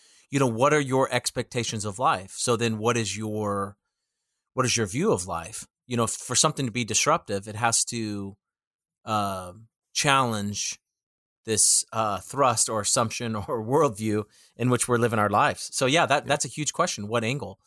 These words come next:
Speaker 1: do you, do you see this? You know, wh-, uh, what, you know, if you believe in an evolutionary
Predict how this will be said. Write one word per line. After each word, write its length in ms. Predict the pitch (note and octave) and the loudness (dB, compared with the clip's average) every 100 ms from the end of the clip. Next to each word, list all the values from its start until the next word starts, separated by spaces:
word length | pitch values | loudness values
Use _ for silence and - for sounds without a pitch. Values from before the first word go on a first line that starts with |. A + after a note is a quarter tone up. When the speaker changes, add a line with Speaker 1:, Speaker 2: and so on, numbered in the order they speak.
| _ _ _ _ _ | _ _ _ _ _
Speaker 1:
do 100 | A2+ | -4
you, 140 | G#2+ - | -4 -8
do 100 | A2+ | -6
you 120 | A2+ | -2
see 200 | G2 B2+ | 0 -2
this? 320 | C3+ F2+ - - _ | -4 -4 -2 -4 _
You 120 | A#2 | -6
know, 100 | G#2+ | -6
wh-, 260 | G2+ G#2+ A2+ | -6 -8 -6
uh, 140 | A2+ A2 | -6 -6
what, 500 | A2+ A2+ A2+ - - - _ - | 0 2 2 0 -4 -4 _ 0
you 80 | |
know, 80 | C3 | 2
if 120 | A#2 | 2
you 100 | C#3+ | 0
believe 240 | C3+ C#3 C3 | 0 0 0
in 80 | A#2+ | 0
an 60 | |
evolutionary 1000 | B2 B2 B2 A#2+ B2+ A2+ A2 G#2+ G#2 G2 | 0 0 0 -2 -2 -2 -4 -6 -6 -10